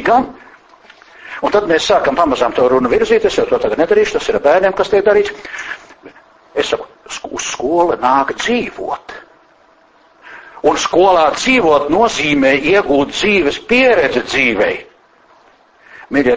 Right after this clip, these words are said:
kolēģi, mēs laikam taču visi esam skolā,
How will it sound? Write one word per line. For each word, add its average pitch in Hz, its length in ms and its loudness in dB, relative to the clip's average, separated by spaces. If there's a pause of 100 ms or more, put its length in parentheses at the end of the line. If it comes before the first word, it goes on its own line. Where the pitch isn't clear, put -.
kolēģi, 113 440 0 (1400)
mēs - 160 -8
laikam 98 240 -2
taču - 180 -8
visi 117 180 -4
esam - 280 -6
skolā, 95 440 -2